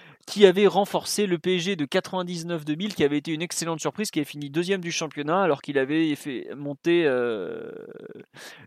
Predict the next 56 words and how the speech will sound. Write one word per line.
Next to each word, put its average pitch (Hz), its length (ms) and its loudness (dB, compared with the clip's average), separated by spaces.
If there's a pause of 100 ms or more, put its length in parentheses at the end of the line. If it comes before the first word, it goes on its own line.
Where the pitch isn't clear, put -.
(600)
et 147 40 -8
qui 147 100 2
avait 139 140 6
été, 160 260 2
euh, 127 240 0
enfin, 123 300 0
une 135 140 -2
équipe 147 260 -2
un 135 80 2
peu 170 100 -4
de 156 80 2
bric 139 300 -4
et - 20 -2
de 139 60 -8
broc, 143 340 6
euh, 135 60 -6
constituée 135 500 -4
de 135 120 -4
quelques 143 240 -6
revanchards, 143 800 4
un 139 60 0
peu 143 160 -4
de 135 100 -8
bol, 143 360 6
euh, 123 220 0 (400)
des 143 120 2
Brésiliens 156 500 4
qu'on 147 140 0
était 139 180 2
allés 143 120 6
chercher, 151 420 2
euh, 139 80 6
notamment, 135 560 2
à 127 80 4
savoir 131 240 2
Christian 156 480 0
et 139 60 2
César, 147 480 4
donc 120 120 -6
il - 40 -6
y 127 40 -4
en 127 60 -4
a 131 60 -4
un 135 80 -4
des 139 100 -2
deux 143 140 0
qui 135 100 -4
avait 127 140 0
été 135 160 -4
performant, 139 440 0
mais 120 140 -6
pas, 123 300 4
pas 131 160 -2
du 127 100 -6
tout 135 140 -6
l'autre, 147 320 0